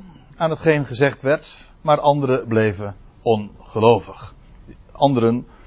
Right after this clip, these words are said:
geloofden niet. Nou staat bleven ongelovig. Kijk, als je niets geho-,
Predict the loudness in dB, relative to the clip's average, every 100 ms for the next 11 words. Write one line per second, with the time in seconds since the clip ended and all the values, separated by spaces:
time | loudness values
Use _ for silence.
0 | -20 -8 2 6 6 6 -2 -4 -6 -6
1 | -6 -8 -8 -4 -6 -2 2 2 0 -2
2 | -4 -2 0 0 -2 -8 -4 -4 -4 -6
3 | -6 -6 -2 -2 -2